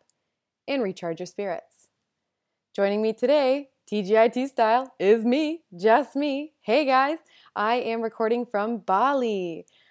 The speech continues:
I'm in Canggu in Bali. I'm at my friend Juliet's house, and I have so many fun updates.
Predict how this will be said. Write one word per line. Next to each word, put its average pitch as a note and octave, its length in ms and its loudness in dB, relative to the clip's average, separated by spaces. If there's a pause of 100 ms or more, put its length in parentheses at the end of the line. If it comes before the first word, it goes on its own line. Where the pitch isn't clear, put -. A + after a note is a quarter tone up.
(100)
I'm G3+ 140 -4
in G#3+ 120 -2
Canggu G#3 560 -2
in A#3+ 140 -4
Bali. F#3+ 380 -2
I'm A#3+ 100 -4
at F#3+ 80 -10
my F3 140 -10
friend F#3 340 -8
Juliet's E3 480 -4
house, G#3+ 240 -6 (100)
and F3+ 120 -12
I F3 260 -6
have E3 320 -10
so - 340 -6
many B3 200 -4
fun F3 200 -6
updates. E3+ 540 -10